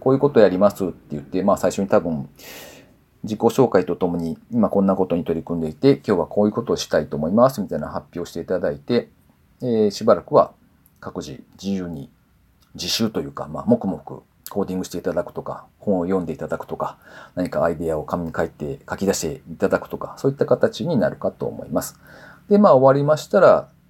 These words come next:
有志で懇親会に行く人がいれば、懇親会に行こうかなと思っております。で、その時のですね、エルティーで発表いただける方を絶賛募集中でございます。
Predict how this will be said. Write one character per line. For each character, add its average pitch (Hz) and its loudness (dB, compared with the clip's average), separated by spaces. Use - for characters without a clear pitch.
有 143 -2
志 92 -8
で 135 4
懇 104 0
親 90 -4
会 82 2
に 82 -4
行 - -12
く 151 -2
人 147 0
が 147 6
い 196 0
れ 240 4
ば、 - 0
懇 - -2
親 73 -10
会 64 -6
に 65 -14
行 67 -12
こ - -14
う 139 -6
か - -
な 190 4
と 131 -4
思 71 -4
っ - -12
て - -20
お - -12
り 82 -6
ま 107 4
す。 - -10
で、 180 0
そ 185 -2
の 196 6
時 240 4
の 160 8
で 95 4
す 98 -4
ね、 101 2
エ 104 4
ル 135 2
テ 143 0
ィ 214 8
ー - 6
で 127 4
発 101 2
表 113 0
い - -6
た 110 -8
だ 120 4
け 113 -4
る 113 -2
方 117 4
を 95 2
絶 - -12
賛 104 2
募 98 2
集 104 -2
中 82 -6
で - 2
ご 85 0
ざ 78 -4
い 73 -8
ま 69 -8
す。 - -14